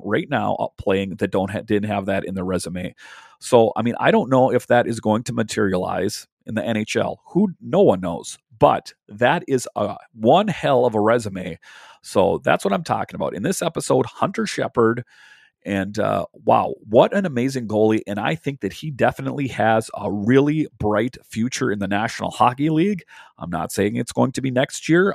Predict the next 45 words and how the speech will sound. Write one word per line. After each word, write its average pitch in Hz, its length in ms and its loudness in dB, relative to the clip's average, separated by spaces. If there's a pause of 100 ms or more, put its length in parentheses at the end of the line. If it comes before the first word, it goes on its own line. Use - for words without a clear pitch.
(120)
but - 180 4
I 160 260 2
definitely 160 640 -2
see, 135 340 -2
as - 140 -6
long 104 280 0
as 131 100 -2
he - 120 -4
continues 135 800 -4 (500)
on 107 220 2
the 160 100 -2
trajectory 127 640 2
that 131 160 0
he's 135 200 -4
on, 98 380 -2
that 98 140 -4
he 151 220 -6
will 156 260 2
be 117 340 -4
a 98 100 -4
starter 120 600 0
in 107 140 -4
the 98 140 -2
N 110 140 -2
H 120 240 -4
L 110 340 2
at 107 220 -6
some 107 240 -2
point. 104 480 -2 (560)
Um, 87 400 -8 (480)
like 117 220 2
I 117 60 2
say, 101 260 -2 (100)
rarely 120 560 2
do 113 100 -6
you 135 140 2
take 131 340 -2
a 98 60 0
look, 101 360 0 (440)
um, 87 460 -8
at 101 100 -4
a 101 40 -4
netminder 110 600 -2
like 110 220 -4
that 95 420 -4